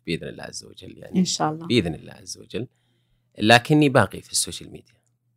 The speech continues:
Speaker 2: نعم،
Speaker 1: لأنه
Speaker 2: المفروض.
Speaker 1: إيه، ب-، لأنه هو ال-، بالنسبة لي أنا هو المستقبل يعني، سواء تغيرت المنصات ولا ما تغيرت،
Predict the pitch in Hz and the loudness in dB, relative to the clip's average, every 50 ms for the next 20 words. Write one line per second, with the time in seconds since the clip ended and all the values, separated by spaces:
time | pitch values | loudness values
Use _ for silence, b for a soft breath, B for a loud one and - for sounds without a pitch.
0 | _ _ _ - 151 151 - 190 180 170 - _ - - - 202 190 185 190 214 | _ _ _ -2 -2 0 0 -4 -6 -6 -10 _ -2 2 4 4 4 4 6 6
1 | 208 175 160 - - - _ _ - 107 95 92 - _ - - _ _ _ - | 6 6 4 2 -4 -12 _ _ -8 -6 -6 -8 -10 _ -20 -20 _ _ _ -6
2 | 90 95 95 101 104 139 117 95 85 71 62 73 76 95 95 92 - - 90 90 | -2 -2 0 0 2 0 0 0 -2 -6 -10 -10 -8 -6 -6 -6 -6 -6 -6 -4
3 | 101 98 95 95 95 95 - - 92 104 92 85 80 78 67 60 58 - - - | -4 -2 -2 -2 -2 -4 -6 -6 -6 -4 -2 -2 -2 -6 -8 -10 -10 -10 -8 -6
4 | - 95 - - - - - - - - - - - 101 98 90 85 95 - 98 | -4 -6 -6 -8 -14 -20 -20 -20 -20 -16 -8 -4 0 2 2 2 2 0 -2 0
5 | 101 101 98 92 - - 87 90 92 90 - - 101 101 - 92 85 82 80 82 | 0 0 0 -2 -4 -6 -6 -6 -6 -4 -2 -2 -2 -2 -2 -6 -6 -6 -6 -8
6 | - - 82 87 90 80 82 104 - | -10 -10 -8 -6 -6 -6 -6 -8 -8